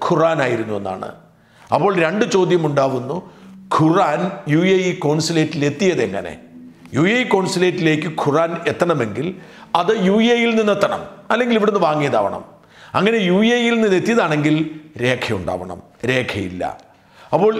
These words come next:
ഇത് എങ്ങനെ ഉത്ഭവിച്ചു, എവിടെ നിന്ന് എത്തി? ഇതൊരു ചോദ്യമാണ്. മാത്രമല്ല, പിന്നെ ബാക്കി നമ്മൾ നേരത്തെ സൂചിപ്പിച്ച പോലെ തന്നെ ഇത് എന്തിന് സിയാപ്റ്റിലേക്ക് കൊണ്ടുപോയി? അപ്പോൾ അവർ പറയുന്നത് സിയാപ്റ്റിലെ ഒരു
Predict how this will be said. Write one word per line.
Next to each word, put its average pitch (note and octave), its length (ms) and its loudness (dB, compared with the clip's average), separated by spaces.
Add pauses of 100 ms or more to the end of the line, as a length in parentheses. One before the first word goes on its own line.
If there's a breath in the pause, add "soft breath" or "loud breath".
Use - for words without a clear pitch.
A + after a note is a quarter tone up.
(200)
ഇത് G#3+ 220 2 (640)
എങ്ങനെ B3 360 0 (380)
ഉത്ഭവിച്ചു, A2 600 -2 (400)
എവിടെ G3 340 0
നിന്ന് C3+ 260 0 (260)
എത്തി? G2+ 280 -8 (280)
ഇതൊരു C3+ 240 -4
ചോദ്യമാണ്. G2 440 -6 (380 loud breath)
മാത്രമല്ല, E3 420 0 (180)
പിന്നെ C#4 240 2
ബാക്കി G#3 280 2
നമ്മൾ F#3 140 0 (100)
നേരത്തെ E3 340 2
സൂചിപ്പിച്ച D3 460 0
പോലെ C3 160 0
തന്നെ B2+ 240 -2
ഇത് G3+ 180 -2
എന്തിന് F#3+ 380 0
സിയാപ്റ്റിലേക്ക് D3+ 580 -2
കൊണ്ടുപോയി? G#2+ 360 -10 (480 soft breath)
അപ്പോൾ E3 180 0
അവർ G3+ 180 0
പറയുന്നത് F3+ 340 0
സിയാപ്റ്റിലെ F3 420 2
ഒരു D#3+ 80 2